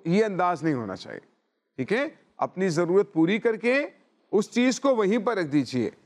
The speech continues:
دیکھیں، یہ گلاس ہے، آپ نے پانی پیا اور پانی کی پینے کے بعد آپ نے وہیں رکھ دیا، تو یہ انداز درست نہیں ہے۔ آپ جہاں سے گلاس لے کر آئے ہیں، آپ نے گلاس کو اگر وہیں سے دوبارہ سے ما-، ڈھونڈنا ہے،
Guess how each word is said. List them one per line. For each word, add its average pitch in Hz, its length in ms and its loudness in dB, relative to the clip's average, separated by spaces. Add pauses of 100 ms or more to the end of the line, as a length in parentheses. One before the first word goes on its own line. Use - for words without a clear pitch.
(140)
دیکھیں، 180 200 0
یہ 220 140 0
گلاس 196 400 0
ہے، 196 80 -2 (300)
آپ 147 180 -2
نے 202 60 2
پانی 180 340 0
پیا 247 260 2 (720)
اور 185 160 0
پانی 214 340 0
کی 220 120 0
پینے 247 260 2
کے 262 60 4
بعد 254 100 2
آپ 254 100 2
نے 269 100 2
وہیں 208 380 2
رکھ 233 140 2
دیا، 139 280 2 (800)
تو 156 60 -2
یہ 185 120 2
انداز 196 340 -2
درست 196 280 0
نہیں 202 200 0
ہے۔ - 280 -12 (580)
آپ 180 260 2 (100)
جہاں 196 280 2
سے 247 160 2 (260)
گلاس 180 360 0
لے 214 100 4
کر 214 180 0
آئے 214 180 2
ہیں، 254 280 2 (340)
آپ 185 300 0
نے 226 60 0
گلاس 196 380 0
کو 247 240 0
اگر 190 260 0
وہیں 175 300 2
سے 247 180 0
دوبارہ 180 420 0
سے 226 140 0
ما-، 226 260 -2
ڈھونڈنا 220 460 0
ہے، 269 220 0